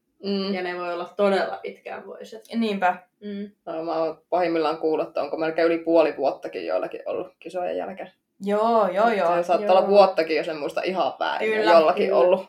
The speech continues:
Speaker 3: Mm.
Speaker 2: Joo, mä oon kuullut kans näitä.
Speaker 3: Joo, et kyllä siinä kohtaa pitäisi niinku itekin ymmärtää, et, et nyt ei oo kaikki ihan hyvin.
Speaker 2: Mm.
Speaker 1: Kyllä. Oliko sulla niinku,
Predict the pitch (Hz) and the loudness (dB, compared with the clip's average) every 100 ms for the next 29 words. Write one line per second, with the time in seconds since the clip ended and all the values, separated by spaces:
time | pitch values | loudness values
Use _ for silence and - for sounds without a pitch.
0 | _ 220 208 202 190 190 180 175 170 170 | _ -10 -8 -6 -6 -6 -8 -8 -10 -14
1 | _ _ _ 170 170 _ 175 175 - - | _ _ _ -18 -18 _ -14 -14 -16 -16
2 | 202 - - - - _ _ _ _ - | -16 -16 -20 -20 -20 _ _ _ _ -12
3 | 196 180 185 - 190 - 214 202 196 196 | -2 2 2 0 -4 -2 -2 -2 -2 -2
4 | 190 185 175 175 170 175 185 180 175 170 | 0 0 0 0 -2 -4 -6 -6 -4 -6
5 | 143 - 165 170 196 101 95 196 - _ | -6 -10 -8 -8 -6 -4 -4 -6 -10 _
6 | _ _ _ - 190 190 175 165 175 175 | _ _ _ -10 -8 -6 -4 -4 -4 -6
7 | 170 160 - 185 185 196 196 208 202 _ | -10 -14 -16 -16 -14 -14 -16 -16 -18 _
8 | _ - 233 214 208 208 _ - 170 175 | _ -10 -6 -6 -8 -14 _ -8 -4 -2
9 | 165 151 - _ _ _ - 202 208 233 | -4 -6 -10 _ _ _ -2 0 0 4
10 | 226 214 208 | 4 4 2